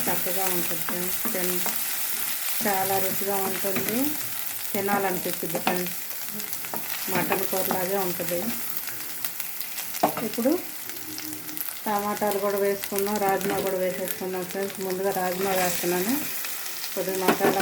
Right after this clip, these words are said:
పడుతుంది వాటికి. కూరలో కూడా ఉడికింది కాబట్టి నాలుగు విజిల్లు వేసిందాక ఉంచా ఫ్రెండ్స్. ఉడికిన తర్వాత వేసేవాళ్ళు అయితే ఐదు విజిల్స్ కూడా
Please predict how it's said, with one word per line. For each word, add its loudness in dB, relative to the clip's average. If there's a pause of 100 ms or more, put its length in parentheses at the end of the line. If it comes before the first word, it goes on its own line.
(140)
పడుతుంది 0
వాటికి. 0 (4000)
కూరలో 6
కూడా 4
ఉడికింది 2
కాబట్టి 4 (120)
నాలుగు 4
విజిల్లు 4
వేసిందాక 0 (100)
ఉంచా 2 (120)
ఫ్రెండ్స్. 2 (1600)
ఉడికిన 6
తర్వాత 2 (120)
వేసేవాళ్ళు 4
అయితే 2 (140)
ఐదు 2
విజిల్స్ 2
కూడా 4